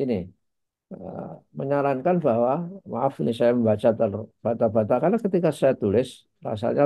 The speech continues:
bisa dibaca setelah saya menjawab saudara kok tulisan saya nggak bisa dibaca sendiri. Jadi, eh, kalau belum ada sinkronisasi dengan Pemda, eh,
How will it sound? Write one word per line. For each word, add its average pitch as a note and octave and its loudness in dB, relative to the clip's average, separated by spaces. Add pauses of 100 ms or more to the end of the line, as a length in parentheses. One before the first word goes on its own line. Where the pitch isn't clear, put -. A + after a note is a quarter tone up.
bisa A2 2 (120)
dibaca G#2+ 0 (120)
setelah A#2+ 2 (880)
saya B2 2
menjawab A#2+ 6
saudara B2 6 (140)
kok A#2 6 (540)
tulisan A#2+ 2
saya A#2+ 4 (260)
nggak A2 -6
bisa A#2 0 (120)
dibaca A2+ 0 (120)
sendiri. F#2+ -4 (500)
Jadi, A#2 2 (880)
eh, C3+ 4 (1080)
kalau D3 4 (180)
belum C3+ 4 (200)
ada C3 2 (140)
sinkronisasi A2+ 0 (120)
dengan A2 2
Pemda, G2+ 0 (920)
eh, - -8